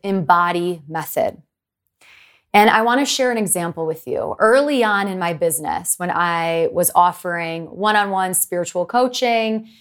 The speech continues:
group coaching, I used to say that I was the person people come to to make big life decisions. I helped people make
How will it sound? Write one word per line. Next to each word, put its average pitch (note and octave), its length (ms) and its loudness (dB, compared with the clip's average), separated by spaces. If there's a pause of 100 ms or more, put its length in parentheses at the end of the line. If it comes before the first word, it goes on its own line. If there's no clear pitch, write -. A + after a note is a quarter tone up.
(200)
group A#3 320 6
coaching, G3 640 -4 (420)
I A3 80 8
used A#3 480 4
to E4+ 60 -4
say G3+ 500 2
that A3+ 200 0
I G3 140 4
was A3 200 0
the G3+ 60 -6
person A#3+ 480 -2
people A3+ 300 -4
come G3 300 -4
to C#4 260 0
to C4+ 160 -4
make G#3 340 0
big G3+ 160 4
life G3 300 0
decisions. - 600 -4
I G#3 80 2
helped A3 400 0
people G#3 320 -2
make F3+ 480 -4